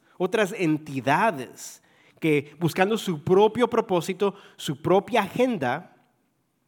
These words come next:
en contra de Israel, también estaban operando bajo la soberanía de Dios y para los propósitos de Dios. John names these other forces and entities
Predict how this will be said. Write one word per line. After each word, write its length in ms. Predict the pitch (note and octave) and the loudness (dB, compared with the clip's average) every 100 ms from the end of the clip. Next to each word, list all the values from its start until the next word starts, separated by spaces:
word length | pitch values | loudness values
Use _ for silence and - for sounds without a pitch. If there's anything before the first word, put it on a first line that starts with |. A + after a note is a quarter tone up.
| _ _ _ _ _ _ _ _ | _ _ _ _ _ _ _ _
en 120 | - C3+ | -10 -2
contra 320 | E3 F3 E3 | -2 2 2
de 80 | E3+ | 2
Israel, 320 | G3 C#3+ C3+ | 2 0 2
también 240 | D3+ D#3+ | 0 0
estaban 320 | E3 F#3 F#3 | 2 4 4
operando 720 | F3 E3 C#3+ C3+ A#3 C4+ D3 C3 | 4 4 2 2 2 2 0 2
bajo 240 | D3 D3+ | 0 0
la 140 | D3+ | -2
soberanía 720 | C#3+ D3 C3 B2 A#2+ F#3+ C4+ F3+ | -2 -4 -2 -2 -2 -2 0 -2
de 160 | B2+ | -2
Dios 300 | A2 A2 A2 | -4 -8 -8
y 40 | - | -6
para 220 | C3 A#2+ | -4 -4
los 140 | A#2 | -6
propósitos 540 | - B2+ B2 A#2+ A#2+ G#2 | -12 -12 -12 -12 -14 -12
de 80 | G#2 | -4
Dios. 380 | G#3 D#3+ - _ _ _ - - _ _ - _ | -4 -4 -14 _ _ _ -20 -20 _ _ -20 _
John 560 | C#3+ C3+ G#3 G#3 D#3 D3 | -2 2 4 4 0 -4
names 680 | D#3 E3 G3 C4+ G3+ D3 C#3+ | -2 2 2 2 0 -2 -4
these 240 | E3 D3 | -8 -6
other 220 | D#3+ D#3 D3 | -4 -2 -4
forces 600 | - F3 F#3 F3+ D3+ A#2 | -4 -4 -2 -2 -8 -8
and 140 | B2 | -4
entities 680 | C#3+ F3+ B2+ A#2+ A#2+ B2 - | -2 -4 -8 -12 -14 -14 -18